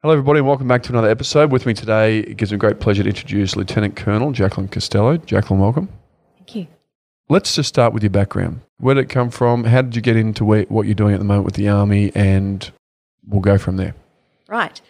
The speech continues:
Speaker 2: So I'm an Army Psych, which means I'm a psychologist in the Australian Army Psychology Corps, of which I have been a member for twenty-two years.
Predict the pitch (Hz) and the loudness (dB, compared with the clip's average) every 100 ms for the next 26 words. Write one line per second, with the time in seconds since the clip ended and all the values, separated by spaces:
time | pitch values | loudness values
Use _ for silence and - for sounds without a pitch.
0 | _ _ _ 233 226 226 247 226 196 202 | _ _ _ -4 -2 2 2 2 2 -2
1 | 196 147 120 - - _ _ - 180 - | -4 -6 -8 -14 -20 _ _ -20 -16 -6
2 | 185 175 175 170 - 160 160 147 - 254 | -4 -4 -6 -8 -8 -8 -8 -10 -2 -2
3 | 233 220 214 - 175 170 165 170 160 160 | 0 -4 -4 -12 -10 -10 -6 -6 -6 -6
4 | 160 156 151 143 147 165 156 143 - - | -8 -10 -12 -14 -12 -12 -12 -14 -18 -6
5 | 175 302 571 _ _ _ _ _ - 160 | -6 -4 -10 _ _ _ _ _ -14 -12
6 | 165 175 - - - - 160 180 170 165 | -10 -8 -6 -6 -10 -16 -10 -6 -4 -4
7 | 165 156 147 156 - 151 147 139 123 - | -4 -4 -8 -12 -10 -10 -10 -12 -12 -16
8 | - | -18